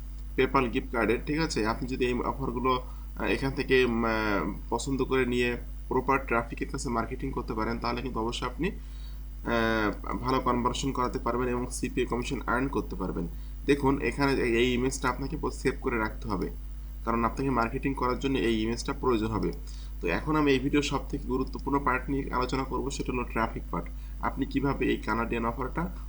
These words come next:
মার্কেটিং করবেন। তো ট্রাফিক পার্টে যাওয়ার আগে আপনাদের কাছে আমার একটি অনুরোধ, আপনি যদি আমার চ্যানেলের নতুন দর্শক হয়ে থাকেন, তাহলে অবশ্যই, অবশ্যই আমার চ্যানেলটি সাবস্ক্রাইব করে দিবেন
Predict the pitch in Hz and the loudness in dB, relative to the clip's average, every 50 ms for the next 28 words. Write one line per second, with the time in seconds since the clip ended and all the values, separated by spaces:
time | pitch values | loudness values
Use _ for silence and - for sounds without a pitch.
0 | - - - 113 117 117 - 143 - 131 117 - 104 95 87 87 82 85 85 - | -6 -2 2 4 4 4 2 2 0 0 2 2 2 2 2 2 0 0 -2 -6
1 | - - - - - 107 - - 135 135 135 - 165 - - - 160 135 139 135 | -8 -8 -6 -6 -4 -2 2 4 4 4 4 2 0 -2 0 0 2 4 4 4
2 | 135 139 135 131 123 117 151 143 120 135 123 131 127 - 135 131 127 123 120 - | 4 4 4 2 2 2 0 0 -2 0 0 0 0 0 0 0 2 2 0 0
3 | - 123 117 113 113 110 120 117 - 113 113 - - - - 127 135 135 113 110 | 0 0 0 0 2 0 0 0 0 -2 -2 -2 -4 -4 -2 -2 -2 0 0 0
4 | 113 120 - - 120 120 120 117 117 123 - - - - - - - - - 117 | -2 -2 -2 -2 -2 0 0 0 -2 -2 -4 -6 -8 -10 -10 -10 -8 -6 -2 -2
5 | 123 120 139 139 135 135 135 - 127 117 123 123 117 - 117 110 117 113 123 123 | 0 2 4 4 4 4 4 2 -2 -2 -2 -2 -2 0 0 0 0 0 0 0
6 | 117 110 113 123 127 - - 120 120 123 120 135 123 123 117 120 117 120 123 - | 2 2 2 2 0 0 0 0 0 0 0 0 -2 -2 -2 -2 -2 -2 -4 -4
7 | - 117 113 - - 127 127 - 127 117 101 101 101 123 180 | -4 -4 -4 -4 -4 -4 -4 -2 -2 -2 0 0 0 0 0